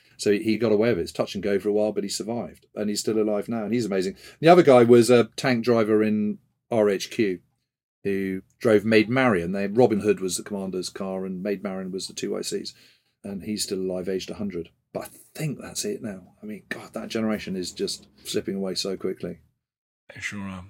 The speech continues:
Speaker 1: But Stanley is an absolute legend. Actually, I should just do a bit of a shout out for him 'cause he's just got onto Twitter. <laughs>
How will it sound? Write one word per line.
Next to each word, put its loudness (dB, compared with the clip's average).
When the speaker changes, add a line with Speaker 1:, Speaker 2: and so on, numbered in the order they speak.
Speaker 1:
But 8
Stanley 10
is 12
an 4
absolute 4
legend. 6
Actually, 8
I 8
should -2
just -4
do 8
a 4
bit 4
of 0
a -2
shout 4
out -2
for -4
him -6
'cause -4
he's -2
just 0
got 0
onto -4
Twitter. -2
<laughs> -6